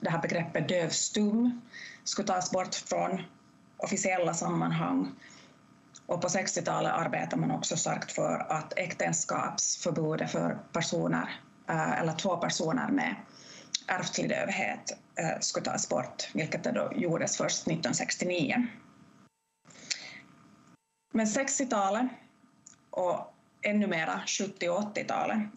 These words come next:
så var avgörande för en ny syn på döva som social gemenskap. Eh, på sextio och sjuttiotalet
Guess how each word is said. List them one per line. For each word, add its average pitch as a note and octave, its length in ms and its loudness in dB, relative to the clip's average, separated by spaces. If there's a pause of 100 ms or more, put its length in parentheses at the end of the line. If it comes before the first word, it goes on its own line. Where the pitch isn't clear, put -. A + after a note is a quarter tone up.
så - 180 0
var E3+ 320 0
avgörande F#3+ 920 2 (280)
för F#3 140 -2
en F#3 180 4
ny G#3 260 6
syn - 540 0 (640)
på D#3 360 0 (360)
döva D#3+ 340 0
som E3 180 0
social - 580 0
gemenskap. - 840 0 (1040)
Eh, F#3 300 2 (760)
på A3 60 0
sextio B3+ 360 2
och G#3+ 80 2
sjuttiotalet - 640 0